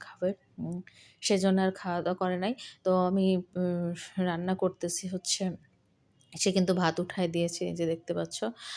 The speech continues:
আর মাছও ভিজায় রাখছি, দুই রকমের পাবদা মাছ আর পুঁটি মাছ আছে, একটু বড় বড় পুঁটি আছে, সেই পুঁটি আর কি, উম, মাছগুলো। আর এই পাশে আলু সেদ্ধ, আলু কচু সেদ্ধ করতে দিয়েছি, সেটা দিয়েই রান্না করব। আর আমার আর আলাদা আলাদা তরকারিও করব,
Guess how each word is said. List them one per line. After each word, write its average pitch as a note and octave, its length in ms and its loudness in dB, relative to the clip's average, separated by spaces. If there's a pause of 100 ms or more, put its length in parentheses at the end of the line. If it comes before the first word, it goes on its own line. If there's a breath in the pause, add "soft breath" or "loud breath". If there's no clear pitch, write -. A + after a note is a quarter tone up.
(160 loud breath)
আর F3 400 0
মাছও F#3 360 4
ভিজায় F#3 340 4
রাখছি, F3 340 -2
দুই F3 140 0
রকমের F#3 260 0
পাবদা E3 300 0
মাছ F3+ 220 -2 (100)
আর E3+ 400 -2
পুঁটি F#3+ 320 -4
মাছ F3+ 240 -2
আছে, F#3+ 180 -4
একটু F3+ 260 -4
বড় E3+ 220 -4
বড় E3+ 200 -4
পুঁটি F3 360 -6
আছে, F3+ 200 -10 (340 loud breath)
সেই G3 160 2
পুঁটি F#3+ 380 -2
আর F3+ 80 0
কি, F#3 200 -2 (180)
উম, E3+ 300 -4
মাছগুলো। E3+ 340 -4
আর E3+ 160 -2
এই E3+ 100 0
পাশে E3+ 240 -4
আলু E3+ 240 -2
সেদ্ধ, F3 220 -2
আলু E3 220 -2
কচু F#3 240 -6
সেদ্ধ E3+ 280 -2
করতে E3 320 -4
দিয়েছি, E3+ 300 0
সেটা E3 240 -4
দিয়েই F3+ 220 2
রান্না E3+ 280 0
করব। E3+ 220 0 (400 loud breath)
আর F3+ 120 4
আমার F#3+ 240 6
আর F3+ 120 2 (100)
আলাদা F3+ 300 2
আলাদা F3 220 0
তরকারিও F3+ 420 2
করব, F3 240 0